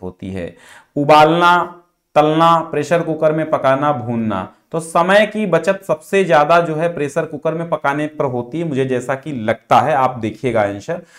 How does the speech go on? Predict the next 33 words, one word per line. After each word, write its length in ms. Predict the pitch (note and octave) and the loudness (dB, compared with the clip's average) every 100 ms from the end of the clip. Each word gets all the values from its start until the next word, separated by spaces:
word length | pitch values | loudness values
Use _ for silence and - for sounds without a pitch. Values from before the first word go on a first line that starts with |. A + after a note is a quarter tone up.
| - - - | -20 -20 0
वृक्षारोपण 920 | D#3 F3+ - A3 B3 G#3+ G3 G3+ A3+ | 2 2 0 4 6 8 6 4 4
आवश्यक 800 | A3+ E3 E3+ E3+ F3 - G#3 - B2 | 4 4 6 6 2 0 0 0 -4
है 300 | F#2+ D#2+ - | -4 -6 -12
स्वच्छ 360 | - F#3+ F#3+ F3 | 0 0 0 0
वायु 360 | D3 D#3+ F3 | 4 4 2
के 180 | F3 F3+ | 0 -2
लिए, 240 | F3 F#3 | 0 -2
मिट्टी 420 | E3 C#3 C3+ - E3+ | -2 -6 -8 -10 -8
के 160 | E3+ | -6
कटाव 460 | D3 B2+ C3 D3+ D#3 | -4 0 4 4 2
को 100 | D3+ | -2
रोकने 360 | D3 D3+ D3+ | -4 -6 -8
के 120 | D3+ D3+ | -6 -4
लिए, 300 | D3+ E3 E3 - - | -4 -6 -10 -20 -8
भूमिगत 340 | A#2+ D3 D3+ E3 | -4 -2 2 2
जल 280 | D3 D3+ D#3 | 2 0 0
में 320 | D#3+ D#3 C3+ | -4 -6 -8
स्तर 260 | - D3 | -2 -2
में 320 | D3 D3 A#2 - | 0 -2 -4 -2
वृद्धि 320 | A#2 A#2 D#3 | -2 -2 -2
करने 340 | D3+ C#3+ D3 | -2 -2 -4
के 120 | C#3+ | -6
लिए 120 | F3+ G#3+ | -2 -2
या 80 | |
सभी 300 | A3 E3 D3+ | -2 -2 -2
के 120 | B2+ A2 | -2 -4
लिए। 120 | - | -4
तो 120 | C#3+ | -6
इसका 280 | D3 - F3+ | -8 -2 -2
आंसर 340 | F3 E3+ F3+ | 0 -2 -2
तो 60 | E3+ | -2
बिल्कुल 400 | D#3 D3+ D#3+ D#3 - _ A#2+ | -6 -4 -6 -8 -14 _ 2
absolutely, 800 | B2 B2+ D3 C#3+ C#3 D#3 E3 | 2 2 -4 -4 -4 -4 -4